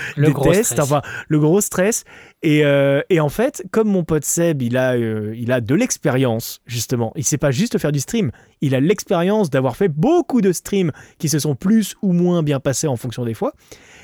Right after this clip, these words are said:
Speaker 2: Et bah, il m'a dit, « C'est très simple. Si jamais, moi, on commence l'événement, je commence avec le logiciel, euh, en software. » C'était, euh, Wirecast, le logiciel, pour ceux qui connaissent pas.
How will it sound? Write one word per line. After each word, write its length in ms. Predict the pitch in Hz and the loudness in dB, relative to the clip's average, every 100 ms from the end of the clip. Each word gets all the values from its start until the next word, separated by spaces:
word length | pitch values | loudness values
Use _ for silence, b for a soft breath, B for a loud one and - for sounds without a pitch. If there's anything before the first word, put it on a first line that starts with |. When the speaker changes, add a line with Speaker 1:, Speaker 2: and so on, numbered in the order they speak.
| B - | B 0
Speaker 2:
Et 100 | 151 | 0
bah, 480 | 147 143 135 135 139 | 2 2 2 0 0
il 100 | 180 | 0
m'a 140 | 156 147 | 2 2
dit, « 140 | 180 | 0
C'est 120 | 214 | -2
très 140 | 214 160 | -2 -2
simple. 420 | 156 240 190 120 - b b | -2 -2 -2 -4 -6 b b
Si 260 | - 247 233 | -4 -2 2
jamais, 420 | 214 202 202 180 | 2 2 0 0
moi, 320 | 165 185 175 | 0 2 2
on 200 | 156 147 | 0 -2
commence 340 | 147 180 202 190 | 0 0 0 0
l'événement, 540 | 160 156 156 160 156 | 0 0 2 0 0
je 240 | 120 131 123 | 0 -2 -2
commence 320 | 156 175 165 | 0 0 0
avec 120 | 143 | -2
le 100 | 143 | -2
logiciel, 500 | 131 131 - 139 135 | -2 -2 -2 -2 0
euh, 380 | 113 110 110 110 | 0 -2 -2 -4
en 80 | 117 | -6
software. » 540 | 123 117 - 185 285 - _ _ | -6 -8 -4 -4 -4 -8 _ _
C'était, 360 | - 123 139 131 | -16 -10 -4 -2
euh, 380 | 127 120 120 110 _ _ - | 0 0 0 -2 _ _ -4
Wirecast, 600 | 131 151 139 135 117 - | 0 0 -2 -4 -8 -8
le 140 | 139 123 | -6 -6
logiciel, 260 | 117 117 | -4 -8
pour 120 | 107 | -8
ceux 80 | 110 | -8
qui 80 | 113 | -8
connaissent 240 | 117 107 | -8 -10
pas. 140 | - | -14